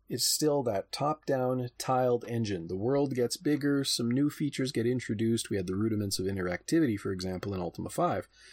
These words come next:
But, you know, fundamentally, there was kind of this design consistency between the first five Ultimas. And then all of a sudden, Ultima six comes along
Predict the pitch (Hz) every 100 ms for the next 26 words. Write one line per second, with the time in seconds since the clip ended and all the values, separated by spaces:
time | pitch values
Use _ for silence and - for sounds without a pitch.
0 | - - _ _ _ _ _ _ _ _
1 | _ _ _ _ _ - 202 220 190 -
2 | 240 220 185 135 131 139 - 160 139 131
3 | - - _ - 117 135 113 139 160 165
4 | 151 135 120 - 131 127 101 - 90 -
5 | 139 120 - 131 120 - - - 107 101
6 | 101 - 98 110 - 92 78 - - -
7 | - 135 190 202 190 160 135 131 135 120
8 | - 131 - - 104 95 92 90 90